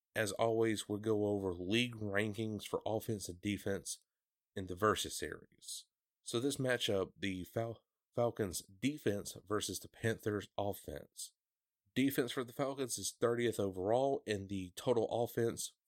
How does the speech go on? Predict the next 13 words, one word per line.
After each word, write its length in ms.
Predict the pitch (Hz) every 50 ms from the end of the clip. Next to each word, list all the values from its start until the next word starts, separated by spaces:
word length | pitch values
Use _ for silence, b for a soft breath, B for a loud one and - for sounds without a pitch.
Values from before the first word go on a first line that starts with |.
| _ -
for 180 | 156 156 151
the 100 | - 123
Panthers 680 | - - - 117 113 113 92 - 120 113 113 104 - - _ _ _ _ _ _ _ _ -
is 220 | 110 110 104 -
thirty-second, 640 | - - 110 107 104 98 - - 110 101 92 - -
so 140 | - - 92
they 160 | 90 95 92
are 200 | 95 92 90 95 92 _ 92 98
near, 460 | 101 101 101 98 98 95 92 92 - -
near 140 | - 127 127
about 240 | 117 120 107 95 92
dead 180 | 98 98 95
last 580 | 87 90 92 92 95 98 98 92 - - -